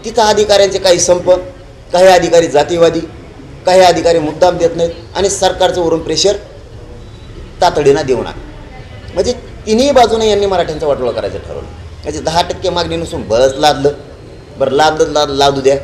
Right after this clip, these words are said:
ईडब्ल्यूएस रद्द केलं. तुम्हाला कोणी रद्द करायचं सांगितलं?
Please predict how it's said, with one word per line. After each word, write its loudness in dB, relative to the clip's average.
ईडब्ल्यूएस 4
रद्द -2
केलं. -6
तुम्हाला 0
कोणी 0
रद्द 2
करायचं 0
सांगितलं? -10